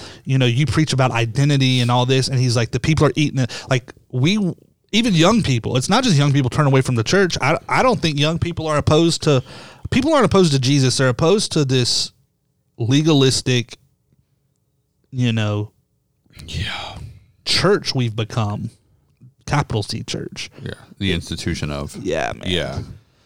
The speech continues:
Speaker 1: But
Speaker 2: No.
Speaker 1: you're, you're right. I think there is more influence on, on Protestant churches, more Catholic influences than most would, uh, probably like to admit to. And I
Speaker 2: Sure.
Speaker 1: think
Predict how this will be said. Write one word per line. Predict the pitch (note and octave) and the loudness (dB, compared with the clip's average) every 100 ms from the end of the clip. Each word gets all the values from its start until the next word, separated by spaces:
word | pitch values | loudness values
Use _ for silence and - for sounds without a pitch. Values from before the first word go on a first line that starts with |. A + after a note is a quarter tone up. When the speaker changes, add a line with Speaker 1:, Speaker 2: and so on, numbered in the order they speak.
| _ _ _ | _ _ _
Speaker 1:
But | F3+ | 2
Speaker 2:
No. | C#4 | 4
Speaker 1:
you're, | G3 G2 | 2 4
you're | F3+ F#3+ | 4 6
right. | D3 C#3 | 4 4
I | D#3+ | 2
think | G#3+ E3+ | 0 2
there | F3 | 4
is | F#3 D3+ | 4 4
more | D3 D3+ | 2 2
influence | D3 C#3+ D3 C#3+ C3+ - - | 0 0 0 0 0 -4 0
on, | C#3 - - | 0 0 -2
on | C#3 C#3 C3 - - - | 2 2 2 -2 -6 -4
Protestant | - D3 C#3+ D#3 B2 | 0 2 2 0 -2
churches, | G#2+ C3+ - B2+ A2 - - - | 0 -2 0 0 0 -4 -10 -4
more | C3 B2+ A#2 | 0 2 0
Catholic | - D3 C#3+ - A#2+ | 0 0 0 -2 -2
influences | C3+ B2+ B2+ B2 A#2 A#2 A2 | -2 -2 0 -2 0 -2 0
than | A2+ A2+ - | 0 -2 -4
most | B2+ B2 A#2+ - | 0 2 2 0
would, | A#2+ A2 | 0 0
uh, | - A2 G#2+ G#2 - - - | 0 -2 -2 -4 -8 -18 -8
probably | - E3+ | 2 4
like | D3 C3 | 4 2
to | C3+ | 0
admit | A2+ A2+ A2+ A2+ - | -2 -2 -2 -4 -4
to. | C#3 A2 - - - _ _ _ - | -6 -4 -6 -8 -20 _ _ _ -2
And | F#3+ | 2
I | E3 | 2
Speaker 2:
Sure. | |
Speaker 1:
think | F3 G#3 C4+ E3 G#3+ | 2 2 2 2 0